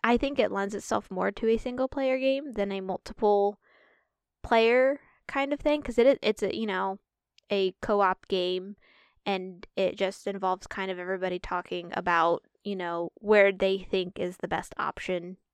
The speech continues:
to go to next or who to talk to next, 'cause it tends to be kind of a murder mystery kind of game, or, you know, somebody's been kidnapped kind of game. Um, but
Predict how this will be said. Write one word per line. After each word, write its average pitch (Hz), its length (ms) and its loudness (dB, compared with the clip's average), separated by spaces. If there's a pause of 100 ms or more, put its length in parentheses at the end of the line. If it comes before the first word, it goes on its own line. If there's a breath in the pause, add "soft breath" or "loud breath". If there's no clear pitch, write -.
(160)
to - 100 -10
go 226 260 6
to 226 260 -4
next 208 480 -4
or 170 180 -8
who 196 140 2
to - 100 -6
talk - 380 -2
to 214 220 0
next, 202 540 -6 (500 loud breath)
'cause 214 160 0
it 208 120 0
tends 214 300 -4
to 190 80 -6
be 185 160 -4
kind 185 240 -10
of 175 120 -12
a 175 60 -6
murder 185 360 -4
mystery 180 880 -8 (440 soft breath)
kind 202 320 -4
of 196 160 -6
game, 185 680 -2 (100)
or, 175 720 -4 (220)
you 202 120 -6
know, 180 120 -8
somebody's 180 440 -10
been 170 240 -14
kidnapped 185 760 -6 (320)
kind 180 340 -8
of 185 80 -8 (100)
game. 180 640 -4 (420)
Um, 180 360 -6 (1300)
but 185 260 0